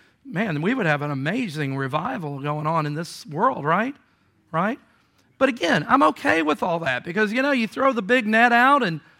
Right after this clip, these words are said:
God will, so I'm okay. I'm not hung up on all those technicalities. I'm just saying is that sometimes we put so much emphasis upon,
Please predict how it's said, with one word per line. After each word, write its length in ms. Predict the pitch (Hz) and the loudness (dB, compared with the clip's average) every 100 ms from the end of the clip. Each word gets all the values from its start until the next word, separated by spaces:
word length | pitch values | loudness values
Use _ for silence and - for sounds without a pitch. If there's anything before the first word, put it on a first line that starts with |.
| _ _ _ _ _ _ _ | _ _ _ _ _ _ _
God 260 | 175 202 214 | 2 4 4
will, 280 | 233 226 - | 2 0 -2
so 120 | 233 | 0
I'm 140 | 262 | 2
okay. 320 | 277 - 277 170 | 2 0 -2 0
I'm 120 | 170 | 0
not 160 | 214 | 0
hung 260 | 175 226 233 | 4 2 6
up 220 | 240 240 | 4 2
on 80 | 196 | 0
all 120 | 190 | 2
those 300 | 202 196 - | 0 -2 -6
technicalities. 880 | - 208 185 - 214 240 220 170 175 | -4 -2 -2 -2 0 2 2 0 0
I'm 120 | 175 | -4
just 240 | 175 175 - | -6 -6 -6
saying 480 | 233 240 226 190 - - - - | -2 0 0 -2 -6 -16 -20 -6
is 140 | 170 | -4
that 80 | 180 | -4
sometimes 400 | 175 226 220 185 | -2 0 0 0
we 100 | 190 | -2
put 180 | 208 190 | -4 -6
so 140 | - | -2
much 240 | 208 185 - | 0 0 -2
emphasis 920 | 196 247 262 214 160 170 151 151 - - - - - | 0 2 2 -2 -4 -4 -4 -4 -8 -14 -20 -18 -4
upon, 600 | - 190 180 175 170 | -2 2 4 4 0